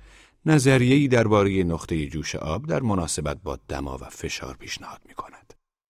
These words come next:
این نظریه تنها مشاهدات خاصی را که دانشمند انجام داده است، تبیین نمی‌کند، بلکه اگر معتبر باشد، همهٔ مشاهدات آیندهٔ رفتار آب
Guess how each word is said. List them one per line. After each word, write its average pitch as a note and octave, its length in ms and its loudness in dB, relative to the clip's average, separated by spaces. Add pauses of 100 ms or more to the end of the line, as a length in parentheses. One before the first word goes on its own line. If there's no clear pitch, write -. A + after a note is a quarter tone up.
(600)
این D3 200 8
نظریه C#2 540 0
تنها B2 380 -2
مشاهدات E2 680 -2
خاصی - 400 -8
را C#2+ 100 -6
که D2+ 120 -6
دانشمند D2+ 640 -4
انجام D2 360 -12
داده C#2 260 -10
است، A2+ 420 -8 (260)
تبیین A#2+ 480 -2
نمی‌کند، - 680 -10 (340)
بلکه G#2 460 0 (360)
اگر E3 300 4
معتبر G#2+ 520 0
باشد، D#2 400 -4 (340)
همهٔ F#3 400 4
مشاهدات D2+ 720 -6
آیندهٔ C#2+ 540 -8
رفتار C#2+ 420 -12
آب C#2 320 -12